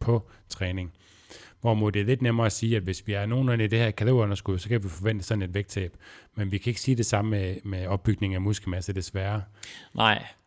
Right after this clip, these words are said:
Speaker 2: Øhm, folk vil bygge vidt forskellige mængder muskelmasse i samme kalorieoverskud.
Speaker 1: Ja.
Speaker 2: Øh, og tilsvarende sætte mere fedt. Man kan sige, det vil altid være, når man, når man spiser flere kalorier, end for,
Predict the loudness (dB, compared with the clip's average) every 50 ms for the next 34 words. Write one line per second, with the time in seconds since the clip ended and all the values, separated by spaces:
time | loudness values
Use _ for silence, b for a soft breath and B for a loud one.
0 | _ _ _ _ _ -6 -2 -2 0 0 0 -2 -4 -6 -6 -8 -8 -10 -10 -10
1 | -2 2 2 2 2 2 0 -2 -2 -2 -2 -4 -4 -4 -4 -4 -6 -10 -16 -20
2 | -20 -20 _ _ _ -14 -8 -4 -2 -2 -2 -2 -4 -8 -8 -2 0 0 2 2
3 | 2 2 2 0 0 0 0 0 0 0 -2 -2 -4 -6 -4 -4 -4 -4 -4 -6
4 | -6 -4 -2 0 0 0 -2 -2 -4 -4 -2 -2 -2 -2 -4 -6 -8 -8 -10 -10
5 | -10 -10 -10 -8 -10 -10 -12 b b b b b -10 -10 -10 _ -10 -6 -2 -2
6 | -2 -2 -2 -4 -6 -6 -8 -10 -10 -6 -4 -2 -2 -2 -4 -10 -18 -20 -20 -20
7 | -20 _ _ _ _ -8 -2 -2 -2 -2 -2 -2 -2 -2 0 -2 -4 -6 -8 -8
8 | -10 -12 -16 _ _ -20 -18 -16 -8 -6 -4 -4 -4 -6 -8 -10 -12 -16 -18 -20
9 | -14 -10 -6 -4 -2 -2 -2 -2 -2 -4 -4 -6 -6 -6 -10 -12 -10 -10 -8 -10
10 | -10 -8 -8 -6 -6 -4 -4 -2 -2 -2 -4 -4 -6 -10 -10 -8 -6 -6 -6 -4
11 | -2 -2 -2 -2 -2 -2 -4 -6 -8 B B B B B B B -6 -4 -4 -4
12 | -6 -8 -8 -8 -8 -8 -8 -8 -4 -2 0 0 0 -2 -2 -2 0 0 0 -2
13 | -4 -6 -8 -12 -14